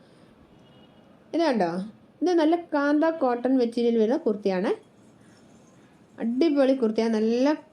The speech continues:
ക്വാളിറ്റി ഉള്ള ബോട്ടിക് ആയിട്ടുള്ള കുർത്തി തന്നെയാണ് ഇതും. നല്ല കാന്ത കോട്ടൺ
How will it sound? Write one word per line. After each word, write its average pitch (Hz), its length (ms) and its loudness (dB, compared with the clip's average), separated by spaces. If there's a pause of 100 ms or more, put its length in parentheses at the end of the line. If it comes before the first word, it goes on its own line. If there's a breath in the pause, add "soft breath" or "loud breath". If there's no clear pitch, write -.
(140)
ക്വാളിറ്റി 240 600 0
ഉള്ള 220 120 2 (640)
ബോട്ടിക് 220 420 0
ആയിട്ടുള്ള 208 340 0 (300)
കുർത്തി 202 260 -2
തന്നെയാണ് 190 360 -2
ഇതും. 202 180 0 (160)
നല്ല 202 260 -2
കാന്ത 208 240 -2 (100)
കോട്ടൺ 202 220 -4